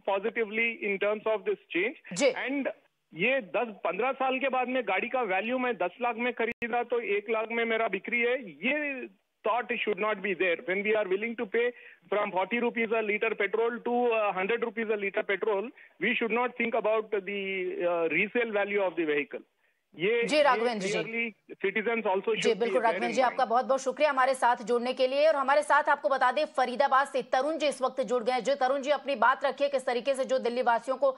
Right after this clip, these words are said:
Speaker 2: फिलहाल जिस समस्या से दो चार होना पड़ रहा है, उस पर आपकी क्या राय है?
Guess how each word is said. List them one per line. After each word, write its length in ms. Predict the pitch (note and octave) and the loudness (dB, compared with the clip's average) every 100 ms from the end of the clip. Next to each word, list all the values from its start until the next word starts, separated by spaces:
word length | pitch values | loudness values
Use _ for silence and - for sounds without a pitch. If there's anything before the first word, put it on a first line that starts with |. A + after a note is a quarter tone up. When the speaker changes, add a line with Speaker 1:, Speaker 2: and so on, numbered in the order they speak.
| - - - | -4 -18 0
Speaker 2:
फिलहाल 380 | C4 C4+ D#4 A#3+ | 4 6 6 4
जिस 240 | D4 C#4+ | -2 0
समस्या 420 | C4 A#3+ C4 D4 | 0 0 2 2
से 140 | D4 C#4+ | 2 0
दो 180 | A#3 B3 | 0 0
चार 280 | C4+ C4+ | 4 4
होना 280 | C4+ B3+ C4 | 4 2 2
पड़ 200 | C4 B3+ | 2 2
रहा 100 | B3 | 4
है, 60 | B3+ | 2
उस 140 | A3 | 0
पर 140 | B3 B3 | 2 4
आपकी 280 | A#3 B3 | 2 -2
क्या 220 | A3+ B3 A3 | -2 2 2
राय 200 | G3 E3 | 2 -2
है? 220 | - | -8